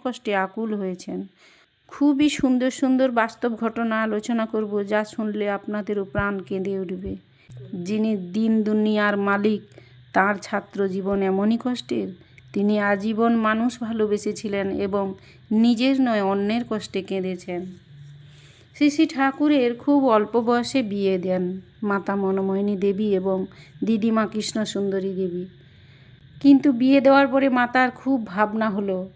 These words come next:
শ্রী শ্রী ঠাকুরকে নিয়ে, বাড়িতে তাকে রাখা চলবে না। অবশেষে তিনি অনেক চিন্তা ভাবনা করে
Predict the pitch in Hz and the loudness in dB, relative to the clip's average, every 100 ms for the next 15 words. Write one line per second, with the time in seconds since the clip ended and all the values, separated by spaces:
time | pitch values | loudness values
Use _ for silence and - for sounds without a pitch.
0 | - - - 214 226 208 202 - 185 214 | -20 -12 -6 -4 -2 0 -2 -2 -4 -2
1 | 202 190 185 185 214 202 220 240 262 254 | -2 -4 -6 -6 2 4 4 2 2 2
2 | 277 254 226 254 247 226 226 214 190 185 | 4 2 2 0 0 0 0 -2 -2 -4
3 | - - - - - 247 269 311 320 302 | -8 -20 -20 -6 2 4 4 2 2 4
4 | 311 285 254 277 277 247 254 254 262 262 | 4 4 2 -2 -2 -2 -2 -2 -2 0
5 | 277 277 277 233 | 0 0 0 0